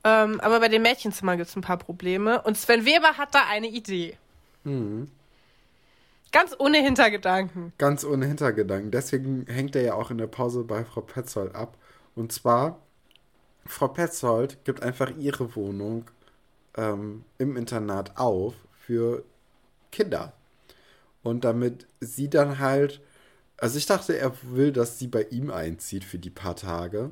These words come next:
Speaker 2: ehrlich gesagt. Aber
Speaker 1: Mhm.
Speaker 2: anscheinend möchte er sie einfach nur, ähm, f-,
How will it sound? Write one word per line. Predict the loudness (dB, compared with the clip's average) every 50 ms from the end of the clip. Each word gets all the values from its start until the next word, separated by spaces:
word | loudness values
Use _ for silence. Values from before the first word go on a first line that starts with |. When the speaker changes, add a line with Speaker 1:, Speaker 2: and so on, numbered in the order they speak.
| -12 _ -20 -20 _ _ -8
Speaker 2:
ehrlich | -6 -4 -4 -6 -8 -12 -10
gesagt. | -10 -8 -6 -4 -4 -4 -4 -6 -8 -12 _ _ -20 -20 -20 -20 -18 -6
Aber | -2 0 2 4 4
Speaker 1:
Mhm. | 4
Speaker 2:
anscheinend | 2 0 -2 -2 0 0 2 0 0 0
möchte | -4 -4 -4 -4 -4 -4
er | -2 -4
sie | -4 -4 -4 -4
einfach | -4 -4 -6 -8 -12 -10
nur, | -8 -8 -6 -6 -6 -6 -8 -10 -10 -10
ähm, | -10 -8 -8 -8 -10 -12 -14 -18 _ _ _ _ _ _ _ _ _
f-, | -20 -20 -20